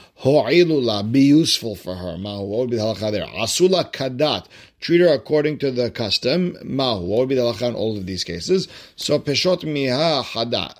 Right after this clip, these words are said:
at least, uh, try to at least figure out one of them. Detanya. Asula kadat, asula kenimus, asula karaui. If he said,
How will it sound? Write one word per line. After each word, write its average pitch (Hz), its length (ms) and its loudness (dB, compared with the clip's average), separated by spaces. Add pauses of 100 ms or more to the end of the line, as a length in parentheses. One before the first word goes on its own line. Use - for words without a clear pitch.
(140)
at 170 100 -4
least, 175 340 0
uh, 147 80 2
try 156 260 4
to 143 80 2
at 131 140 2
least 143 160 -2
figure 120 260 -2
out 98 160 -2
one 98 180 -4
of 87 160 -12
them. 131 280 -2
Detanya. 123 580 -2 (600)
Asula 160 580 0
kadat, 120 640 -2
asula 131 540 -4
kenimus, 117 640 -4
asula 123 500 0
karaui. 120 560 0
If 120 140 -6
he 107 100 -6
said, 127 360 -2